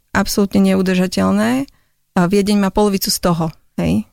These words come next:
keď si zoberieme, a Amsterdam ešte menej ako to. Takže musíme niekedy už tento nárast aut zastaviť a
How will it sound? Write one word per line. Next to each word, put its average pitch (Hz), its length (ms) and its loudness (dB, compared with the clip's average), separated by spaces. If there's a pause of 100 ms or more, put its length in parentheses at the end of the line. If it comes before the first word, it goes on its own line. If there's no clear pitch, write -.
keď - 100 -20
si - 120 -6
zoberieme, 180 500 0
a 170 340 -2
Amsterdam 185 460 -2
ešte 185 200 -2
menej 170 360 -4
ako - 180 -10
to. 180 120 -6 (680)
Takže 202 240 2
musíme 233 400 2
niekedy 214 720 0
už 196 160 -4
tento 214 240 0
nárast 196 340 0
aut 208 220 -2
zastaviť 220 640 -2
a 185 400 0